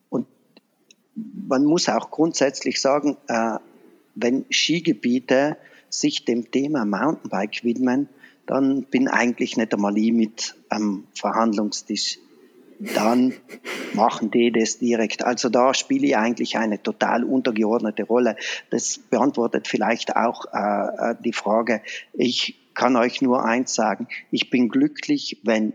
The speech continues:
Bikeparks in Skigebieten, äh, äh, entstehen,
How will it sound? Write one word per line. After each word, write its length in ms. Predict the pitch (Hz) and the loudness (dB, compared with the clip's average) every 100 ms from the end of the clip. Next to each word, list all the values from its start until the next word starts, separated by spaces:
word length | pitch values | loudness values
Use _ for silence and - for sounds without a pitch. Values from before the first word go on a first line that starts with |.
| - | -6
Bikeparks 960 | 104 98 120 - - 107 110 - - - | -4 -2 -2 -4 -2 -2 -2 -4 -8 -4
in 260 | 104 113 - | -2 -2 -2
Skigebieten, 1120 | - - 120 120 - 113 123 _ 120 113 113 - | -2 0 0 -2 -4 -2 -4 _ -2 0 -2 -4
äh, 60 | 107 104 101 101 101 - - | -2 0 0 -2 -2 -4 -6
äh, 500 | 101 101 98 98 - - | -4 -2 -2 -4 -6 -10
entstehen, 600 | 107 - - 113 127 | -4 -4 0 2 2